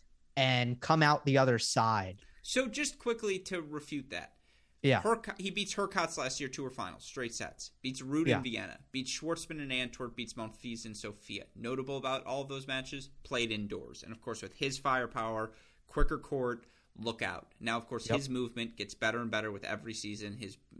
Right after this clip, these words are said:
Speaker 2: body, the physicality continues to develop. It is worth noting to me, he beat Bautista Agut three sets, Dubai and Miami last year.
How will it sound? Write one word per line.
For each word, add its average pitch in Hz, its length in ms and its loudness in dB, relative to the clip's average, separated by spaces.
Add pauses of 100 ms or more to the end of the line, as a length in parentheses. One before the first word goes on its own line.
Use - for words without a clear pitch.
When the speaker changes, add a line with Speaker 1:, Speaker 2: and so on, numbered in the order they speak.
(120)
Speaker 2:
body, 113 360 -2
the 113 100 -8
physicality 107 600 -8
continues 113 500 -10
to 113 60 -16
develop. 101 560 -6 (460)
It 135 120 2
is 208 200 8
worth 214 180 0
noting 185 340 0
to 117 60 -4
me, 98 300 -6 (400)
he - 120 -4
beat 370 200 0
Bautista 202 540 2
Agut 139 320 -2
three 156 360 -6
sets, 127 420 -2
Dubai 131 680 0
and 127 340 -2
Miami 104 520 -2
last - 420 -12
year. 57 240 -14